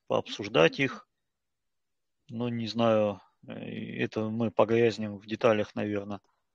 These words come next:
Ну, а так, э, ну, должен быть гид, должны быть версии, должны быть права доступа, должен быть аудит, и там всё это, э, вот эти нефункциональные требования,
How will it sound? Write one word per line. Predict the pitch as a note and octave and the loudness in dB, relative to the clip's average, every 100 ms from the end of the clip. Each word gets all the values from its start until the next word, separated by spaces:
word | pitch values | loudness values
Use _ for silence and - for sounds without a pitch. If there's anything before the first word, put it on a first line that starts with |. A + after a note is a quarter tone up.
| _ _ _ _ _ _ _ _ | _ _ _ _ _ _ _ _
Ну, | A#2+ A#2+ B2+ | -4 4 6
а | |
так, | - A3 G#3+ - | 8 6 4 -2
э, | A#2+ | 0
ну, | A2+ A2 A2 G#2+ G#2+ G#2+ G#2+ G#2+ A2 A2+ B2+ E3 | 2 2 2 0 -2 -4 -6 -12 -12 -6 -4 -4
должен | A#2+ C#3+ D3 C3+ | 4 4 6 0
быть | A2 F#2+ | -6 -8
гид, | G#2 D3+ - - | -4 -4 -4 -10
должны | G#2 A#2 A2+ C#3+ | -2 0 0 -2
быть | A2 - | -4 -2
версии, | A2 C#3+ C3+ - | 4 4 4 -2
должны | A2 G#2+ G#2+ C3 | 0 0 2 -2
быть | G#2+ - | -4 -4
права | - G#2+ G#2+ | 2 4 4
доступа, | G2+ A#2+ C3+ - - A#2 A2+ | 4 0 -2 -6 -4 -2 -2
должен | G#2+ A2+ A2 G#2+ | -2 -2 -2 -6
быть | G2+ - | -6 -4
аудит, | G#2 G2+ A#2+ D#3+ - | -4 -2 -4 -6 -8
и | |
там | G#2+ G#2+ F#2+ | -8 -6 -6
всё | - B2 | -4 -4
это, | A#2 B2 | -2 0
э, | A2+ A2+ A2+ A2+ A2+ A2 G#2 G2 | 0 0 -4 -6 -10 -12 -14 -8
вот | A2+ A#2 | -6 -4
эти | G#2 | -4
нефункциональные | A2 A2 G#2+ - A#2 - A2+ A#2 A2+ G#2+ | -6 -6 -8 -8 -4 -2 2 2 0 -2
требования, | B2+ C3 B2+ A#2 A2 | -2 -2 -2 -4 -6